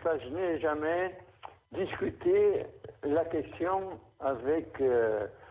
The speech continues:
ni, ni à Man-, avec Manuel, avec, euh, lequel je, je me rencontrais assez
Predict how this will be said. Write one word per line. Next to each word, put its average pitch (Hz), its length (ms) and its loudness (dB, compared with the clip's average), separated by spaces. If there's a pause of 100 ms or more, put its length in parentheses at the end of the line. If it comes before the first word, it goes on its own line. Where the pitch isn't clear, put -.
(560)
ni, 233 300 -2 (260)
ni 117 160 -4
à 113 80 2
Man-, 113 320 -6
avec 117 440 -2
Manuel, 113 520 0
avec, 101 460 -6
euh, 104 300 -6 (540)
lequel 107 560 -6
je, 107 360 -2
je 104 60 -12
me 104 100 -8
rencontrais 110 640 -4
assez 104 300 -4